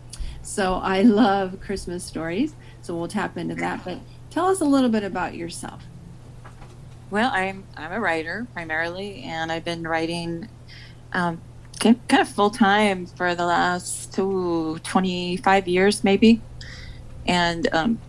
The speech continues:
Speaker 2: that consequently, a lot of books. And I, when I first started writing, I was also, I had,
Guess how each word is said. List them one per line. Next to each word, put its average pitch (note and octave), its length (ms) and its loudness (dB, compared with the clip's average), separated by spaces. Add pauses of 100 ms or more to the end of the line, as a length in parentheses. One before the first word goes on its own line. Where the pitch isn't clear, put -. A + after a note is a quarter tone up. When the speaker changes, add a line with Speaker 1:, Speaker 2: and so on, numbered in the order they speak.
Speaker 2:
that F3 220 4 (140)
consequently, F#3 680 2 (120)
a - 80 0
lot E3 140 8
of D#3+ 60 0
books. - 460 -6
And D#3 180 -2
I, D3+ 200 0 (420)
when F#3+ 100 4
I F#3 60 4
first B3 200 4
started G3+ 340 2
writing, F3 500 -6
I D#3+ 220 -4
was D3+ 500 -6
also, D#3 520 -4
I D3 60 -4
had, D3+ 160 -8